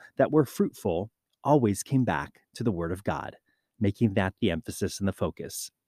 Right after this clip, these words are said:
I like Paul's perspective in Second Corinthians five. It doesn't matter what the Lord called him to do. The foundational purpose was always the same. Paul wrote, "Now all things are of God,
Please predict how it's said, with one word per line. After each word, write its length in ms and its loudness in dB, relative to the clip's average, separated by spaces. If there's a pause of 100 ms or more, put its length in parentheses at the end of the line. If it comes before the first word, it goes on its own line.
(480)
I 60 4
like 200 4
Paul's 260 2
perspective 540 -6
in 100 0
Second 340 -4
Corinthians 440 -2
five. 420 -4 (260)
It 100 8
doesn't 280 10
matter 220 10
what 320 4
the 80 0
Lord 300 2
called 240 -4
him 100 -2
to 120 -8
do. 360 -6 (300)
The 60 -2
foundational 520 0
purpose 460 -4
was 100 -4
always 320 -4
the 100 -8
same. 440 -8
Paul 200 -2
wrote, 300 -4 (380)
"Now 140 6
all 240 4
things 340 2
are 100 2
of 140 -4
God, 380 -8